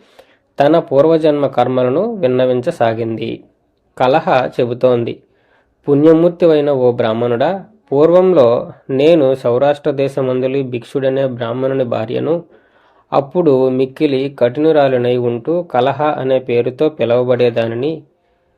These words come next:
నేనేనాడు నా భర్త ఆజ్ఞలను పాటించి ఎరుగను, ఆయన హితవును ఆలకించేదానిని కాను. నేనలా కలహకారినై అహంకరించి ఉండటం వలన కొన్నాళ్లకు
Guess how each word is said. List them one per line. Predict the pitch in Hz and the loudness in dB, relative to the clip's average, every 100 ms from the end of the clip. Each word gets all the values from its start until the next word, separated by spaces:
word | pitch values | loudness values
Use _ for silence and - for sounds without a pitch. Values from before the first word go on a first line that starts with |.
| _ | _
నేనేనాడు | 135 139 160 147 147 160 170 170 170 | 0 4 6 6 4 4 4 2 0
నా | 175 139 | -2 -2
భర్త | 131 127 123 156 | 0 0 0 2
ఆజ్ఞలను | 143 120 123 139 135 123 | 4 2 2 0 0 0
పాటించి | 110 113 120 127 131 | -2 -2 -4 -6 -2
ఎరుగను, | 123 120 120 135 156 139 _ _ _ _ _ _ _ | -2 -2 -4 -4 -6 -10 _ _ _ _ _ _ _
ఆయన | 139 147 170 160 | 2 4 4 2
హితవును | 131 123 135 156 160 123 123 - _ - | 0 -2 0 0 2 2 0 -6 _ -4
ఆలకించేదానిని | 117 127 143 147 143 151 131 131 131 139 | 0 2 0 -4 -2 0 2 2 0 -2
కాను. | 131 113 113 135 156 139 - _ _ | -2 -4 -2 -2 -2 -4 -14 _ _
నేనలా | 131 147 160 147 123 131 | 0 2 2 0 0 -2
కలహకారినై | 135 117 127 147 139 123 120 120 135 - _ _ _ _ | -2 -2 -2 -2 0 0 0 -2 -4 -10 _ _ _ _
అహంకరించి | - 123 156 160 165 156 143 156 | -2 0 0 0 2 2 0 0
ఉండటం | 131 120 123 135 | 0 0 0 0
వలన | 127 127 131 | 2 0 0
కొన్నాళ్లకు | 143 131 131 135 160 180 175 123 123 165 | -2 -2 0 0 0 -2 -2 -4 -4 -8